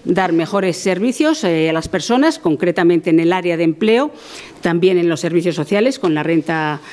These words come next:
de ciudadanía, con la renta básica de ciudadanía y en las políticas de alquiler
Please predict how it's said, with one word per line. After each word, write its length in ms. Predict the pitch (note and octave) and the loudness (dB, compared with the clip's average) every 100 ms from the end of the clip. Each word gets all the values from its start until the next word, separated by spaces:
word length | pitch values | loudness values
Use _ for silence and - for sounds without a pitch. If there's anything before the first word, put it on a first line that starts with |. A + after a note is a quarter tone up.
| - - - | -16 -12 -4
de 160 | E3+ E3 | -2 0
ciudadanía, 640 | F#3+ E3+ E3+ F#3 B3 C#4 | 2 2 2 0 0 0
con 160 | F#3+ | 0
la 60 | D#3+ | 0
renta 300 | D#3+ E3 E3 | 0 0 0
básica 420 | G3 A#3+ F#3 E3+ | -2 -2 -4 -4
de 100 | D#3 | -4
ciudadanía 580 | D3+ F3 G3+ G3 G3 G#3 - - | 0 0 2 4 2 0 -6 0
y 240 | C#4 D4 | 0 0
en 360 | F#3 F3 E3+ E3+ | 0 2 4 4
las 200 | E3+ D#3 | 2 -2
políticas 580 | - F3+ F#3+ G3 G3+ F3 | 0 0 0 0 0 0
de 60 | |
alquiler 520 | E3+ D3 E3+ F3+ G#3+ | -2 -2 0 2 2